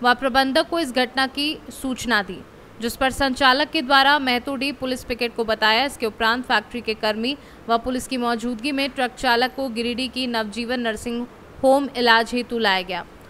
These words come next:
और चालक के परिजन को इसकी सूचना दी गई। इसी दरमियान इलाज के लिए आए चिकित्सकों ने चालक की जांच कर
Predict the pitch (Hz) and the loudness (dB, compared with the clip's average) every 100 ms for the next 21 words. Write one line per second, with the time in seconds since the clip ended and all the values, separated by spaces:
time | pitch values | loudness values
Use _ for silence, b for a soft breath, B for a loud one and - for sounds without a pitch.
0 | - 226 226 254 247 247 262 254 247 240 | -4 -2 2 4 4 2 -2 -2 -2 -2
1 | 277 269 269 262 240 247 226 240 262 247 | -4 -4 -6 -8 -8 -8 -6 0 0 0
2 | 233 254 294 254 247 220 226 220 233 247 | -2 0 -2 -4 -6 -2 0 0 0 0
3 | 262 220 214 214 - 233 226 220 220 220 | 0 0 0 -2 -6 -2 0 0 -4 -10
4 | 208 233 254 262 269 254 214 208 214 220 | -10 -8 -6 -4 -4 0 0 0 -4 -6
5 | 214 226 240 - 247 | -2 -2 -2 -2 -2